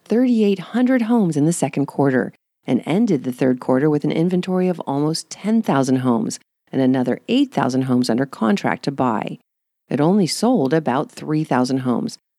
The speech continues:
and many were sold at a loss. The Journal says that Zillow also expects to lose between five and seven percent on the remaining homes.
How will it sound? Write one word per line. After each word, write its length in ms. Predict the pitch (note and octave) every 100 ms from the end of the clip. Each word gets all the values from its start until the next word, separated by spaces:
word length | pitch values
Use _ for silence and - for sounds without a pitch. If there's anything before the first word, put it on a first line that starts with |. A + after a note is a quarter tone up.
| _
and 200 | C#3 D3
many 280 | A3+ G#3+ C3+
were 120 | C3
sold 380 | C#3 A#2 A#2 A#2+ -
at 120 | B2
a 40 |
loss. 600 | B2 C3 A#2+ - - - - _ _ _ -
The 100 | C#3+
Journal 280 | D3 C#3+
says 360 | C#3 - C#3+ D3+
that 120 | A2+
Zillow 400 | A2 - C#3+ D3
also 280 | - G#3+ -
expects 360 | E3+ - D#3+ D#3+
to 120 | -
lose 320 | D#3 E3 F#3+
between 340 | - D#3+ - B2+
five 380 | - C#3+ F3 F#3+
and 160 | D#3
seven 380 | - - F#3+ G#3+
percent 520 | A#3+ A#3 B3+ F3 D#3+
on 120 | D3+
the 80 | D3+
remaining 480 | E3 E3+ D3+ C3+ C3
homes. 560 | B2 A2+ A2+ - -